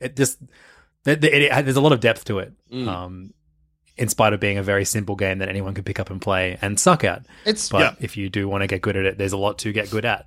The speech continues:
Speaker 2: It's so
Speaker 3: Yeah.
Speaker 2: impressive that Nendo-, Nintendo has basically managed to remix that first game, like, countless times, mostly to, like, good effect. Like,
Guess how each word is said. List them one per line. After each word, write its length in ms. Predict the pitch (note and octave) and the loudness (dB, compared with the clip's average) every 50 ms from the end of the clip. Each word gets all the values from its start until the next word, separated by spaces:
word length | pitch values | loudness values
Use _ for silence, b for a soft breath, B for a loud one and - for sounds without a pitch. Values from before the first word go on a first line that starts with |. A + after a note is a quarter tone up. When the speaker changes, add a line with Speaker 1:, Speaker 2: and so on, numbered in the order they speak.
| - - | -14 -12
Speaker 2:
It's 140 | - F#3 - - | -10 -6 -2 2
so 160 | - C#4 D4+ | 4 4 4
Speaker 3:
Yeah. 60 | D4 | 4
Speaker 2:
impressive 560 | B3 - A3 G3+ F#3+ F3+ F3 F#3+ F3 D3 C#3 | 2 2 2 4 4 4 2 0 0 0 0
that 120 | D3 C#3+ C#3+ | -2 -2 0
Nendo-, 400 | C#3+ C3+ C3 C3 B2 C3 C3 B2 - | 2 2 2 2 2 0 -2 0 2
Nintendo 680 | D3 C#3 C#3 - D3 C#3+ B2+ B2+ B2 B2 A#2+ A#2 A2+ G#2 | 2 2 2 2 2 0 0 2 2 2 2 2 0 0
has 320 | A2 B2 B2 A#2+ A2 - - | 0 0 0 0 -2 -8 -8
basically 460 | - - B2 C#3+ D3 F#3 - D#3+ D3+ | -4 -2 -2 -2 -2 -2 -2 -2 0
managed 380 | C#3+ C3+ B2+ C3 C3+ B2 - - | 2 2 2 2 0 -2 -4 -6
to 120 | C#3 C3 | -6 -6
remix 640 | A2 G#2+ B2+ C3+ C3+ B2+ B2+ B2 A#2+ - - - - | -4 -2 -2 0 0 0 0 -2 -2 -4 -10 -6 -2
that 240 | B2 A2+ A#2 - - | -2 -2 -2 -2 -4
first 420 | - C3 B2 B2 A#2 - - - - | -6 -2 -2 -2 -2 -4 -8 -4 0
game, 400 | B2 A#2 A2+ A2+ A2 A2 A2 - _ _ _ _ _ _ _ _ | 2 2 2 2 0 -2 -8 -12 _ _ _ _ _ _ _ _
like, 260 | - D3 C#3+ C3 A#2+ - _ _ _ _ _ _ _ | 0 2 2 2 0 -2 _ _ _ _ _ _ _
countless 560 | - E3+ G#3 G#3+ A#3+ - F#3+ F#3 E3+ E3 - - | -2 2 4 4 4 2 0 -2 -2 -2 -4 -4
times, 680 | E3+ D3+ C#3+ C#3 C3 B2+ B2 A#2+ A#2 A2+ - - - - _ _ _ _ _ _ _ | -2 0 0 2 0 0 -2 -6 -8 -10 -10 -10 -12 -16 _ _ _ _ _ _ _
mostly 840 | D#3+ D#3+ E3 E3 G3 G#3+ G#3 - - - F3+ F3 F3 E3+ E3 D#3+ D3+ | -2 4 6 6 6 6 2 -2 -6 -4 0 2 4 4 4 4 2
to, 240 | D3 - - E3+ D#3 | -2 -2 -2 -2 0
like, 400 | C#3+ C#3+ C3+ C3 B2+ - - C3 | 2 2 2 2 0 -2 -10 -8
good 200 | A#2 C#3 C#3 C3 | -4 -2 -2 -2
effect. 600 | C3 A#2 - - D#3 B2+ E3+ F3 - - - - _ | -2 -6 -4 -4 -2 -2 -2 -2 -4 -14 -20 -18 _
Like, 420 | E3+ E3 E3 D#3+ D#3+ - - _ | 0 2 2 2 2 -2 -10 _